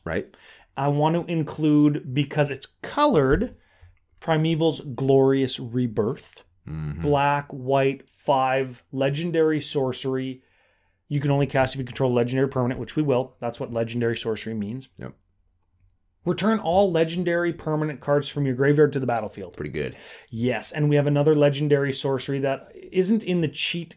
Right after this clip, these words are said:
Speaker 2: category per se. It's a board wipe. It's Urza's Ruinous Blast. Legendary sorcery, exile all non-land permanents that aren't legendary.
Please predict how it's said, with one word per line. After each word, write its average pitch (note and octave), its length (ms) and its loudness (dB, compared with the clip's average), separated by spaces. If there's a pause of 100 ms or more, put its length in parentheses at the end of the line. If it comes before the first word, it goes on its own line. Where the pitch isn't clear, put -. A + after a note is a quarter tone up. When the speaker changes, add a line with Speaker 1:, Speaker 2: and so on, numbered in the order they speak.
Speaker 2:
category B2+ 460 -2
per - 160 -12
se. A3 320 2
It's - 120 0
a D3 60 0
board E3+ 260 2
wipe. E3 280 2
It's - 240 -8
Urza's D#3+ 380 0
Ruinous C3 440 -2
Blast. G#2 580 -6
Legendary E3+ 480 2
sorcery, D3 640 0 (440)
exile D3+ 500 -2
all C3+ 480 2 (180)
non-land C#3+ 680 0
permanents B2 560 -6
that C3 340 -2
aren't B2+ 240 -8
legendary. G#2 680 -8